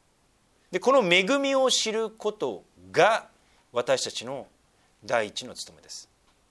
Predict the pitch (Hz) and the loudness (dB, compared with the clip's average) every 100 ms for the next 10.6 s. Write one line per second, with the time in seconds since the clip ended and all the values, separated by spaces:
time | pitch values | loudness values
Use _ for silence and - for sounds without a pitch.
0 | _ _ _ _ _ _ _ _ - 190 | _ _ _ _ _ _ _ _ -4 0
1 | 202 - 160 147 156 151 139 139 127 165 | 2 2 0 -2 -2 0 0 -2 0 0
2 | 196 175 185 180 - 143 135 135 151 147 | 0 -2 -4 -4 -8 -8 -8 -2 0 0
3 | - 117 110 123 127 131 107 95 78 69 | -4 -12 -8 -6 -6 -8 -12 -12 -14 -16
4 | _ _ _ _ _ _ _ _ _ _ | _ _ _ _ _ _ _ _ _ _
5 | _ _ _ _ _ _ _ _ 107 117 | _ _ _ _ _ _ _ _ -2 2
6 | 120 104 92 - 95 92 110 110 - _ | 2 0 -8 -10 -8 -6 -6 -6 -10 _
7 | 110 113 120 113 107 117 127 113 113 104 | -10 -4 -2 -2 -6 -8 -10 -8 -10 -10
8 | 107 110 92 95 82 76 107 - _ _ | -12 -14 -16 -16 -20 -14 -14 -14 _ _
9 | _ _ _ - - 135 101 104 135 _ | _ _ _ -16 -12 -10 -10 -10 -12 _
10 | _ _ _ _ 104 | _ _ _ _ -12